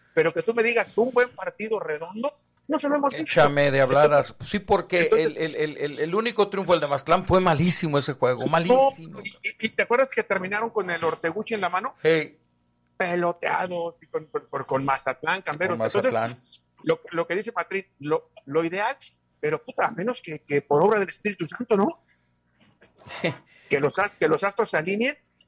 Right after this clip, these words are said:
Speaker 1: y que digan, "Hoy, hoy vas a jugar bien, cabrón".
Speaker 2: Sí, sí, sí.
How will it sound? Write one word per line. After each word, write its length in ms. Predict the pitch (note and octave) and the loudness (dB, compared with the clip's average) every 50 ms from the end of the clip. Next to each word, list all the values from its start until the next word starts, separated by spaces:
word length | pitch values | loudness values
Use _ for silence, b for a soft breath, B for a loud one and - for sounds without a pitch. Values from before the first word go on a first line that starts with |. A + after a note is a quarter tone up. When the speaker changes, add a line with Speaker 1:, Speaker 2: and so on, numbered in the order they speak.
| _ _ | _ _
Speaker 1:
y 80 | - C#3 | -6 -4
que 140 | - - D3+ | 0 0 2
digan, 240 | E3+ F3+ F3 E3 F3 | 2 2 0 2 2
"Hoy, 160 | G3+ A#3 - _ | 0 0 0 _
hoy 120 | E3+ F3+ | -4 -2
vas 180 | G3 G#3 G3+ - | -2 -4 -6 -8
a 40 | - | -12
jugar 240 | - F#3 G3 G3 F#3+ | -8 -6 -6 -4 -4
bien, 160 | F#3+ G3 G3+ | -6 -8 -6
cabrón". 320 | - F3 E3 E3+ D#3 D3 _ _ _ _ B B B B _ _ _ _ - _ _ _ _ _ _ - - - - - - _ _ - - _ _ _ _ _ - - - _ _ - - - - - - - - _ | -8 -10 -10 -10 -12 -12 _ _ _ _ B B B B _ _ _ _ -20 _ _ _ _ _ _ -20 -20 -20 -20 -20 -20 _ _ -20 -20 _ _ _ _ _ -20 -20 -20 _ _ -10 -8 -8 -8 -18 -20 -20 -20 _
Speaker 2:
Sí, 220 | - C3 C3 C3 | -10 -10 -8 -8
sí, 160 | A2 B2+ C3 B2+ | -8 -10 -10 -10
sí. 200 | B2 B2+ D3+ | -10 -12 -14